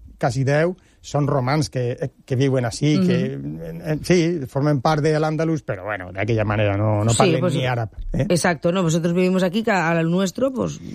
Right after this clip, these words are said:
Speaker 2: a, a la nuestra, con nuestras cosas.
Speaker 1: Sí, sí, pues això, entonces
Speaker 2: Y esto, ¿dónde? A ver, do-, es que todavía no me he relacionado yo con lo de la escritura fake, a ver.
Speaker 1: Pues
Speaker 2: ¿Cuál es la
Speaker 1: resulta,
Speaker 2: relación?
Speaker 1: resulta que n'hi ha un,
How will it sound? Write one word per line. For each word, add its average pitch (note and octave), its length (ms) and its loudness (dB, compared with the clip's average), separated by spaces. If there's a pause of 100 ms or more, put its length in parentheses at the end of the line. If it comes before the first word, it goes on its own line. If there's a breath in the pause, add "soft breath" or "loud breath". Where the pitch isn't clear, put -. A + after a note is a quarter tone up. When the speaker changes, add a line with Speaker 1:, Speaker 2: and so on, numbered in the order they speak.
Speaker 2:
a, - 140 2
a - 160 -2
la D#3+ 100 2
nuestra, E3 500 0
con F3 160 2
nuestras D#3 400 0
cosas. - 480 -2 (200)
Speaker 1:
Sí, - 200 2
sí, C#3 220 0 (280)
pues D3 200 2
això, G3 340 0 (180)
entonces E3+ 280 2
Speaker 2:
Y A3+ 80 4
esto, A3 180 0
¿dónde? A3 280 0
A G3 120 0
ver, F#3+ 220 -2
do-, F3 80 -2
es F#3 240 2
que A3 100 0
todavía A3 240 2
no A#3+ 140 2
me A#3 80 4
he - 20 2
relacionado G#3+ 540 0
yo G#3 140 0
con A#3 100 2
lo G#3 60 2
de F#3 80 2
la E3+ 100 4
escritura D#3 440 -2
fake, - 360 -12
a B2 80 -2
ver. C#3 180 0 (460 loud breath)
Speaker 1:
Pues - 0 -
Speaker 2:
¿Cuál E3 160 6
es C3+ 80 0
la C#3 80 -2
Speaker 1:
resulta, F#3+ 260 -2
Speaker 2:
relación? - 480 -4
Speaker 1:
resulta G3 380 0
que D#3+ 420 2
n'hi B2+ 160 -2
ha C3 80 0
un, D#3+ 840 -2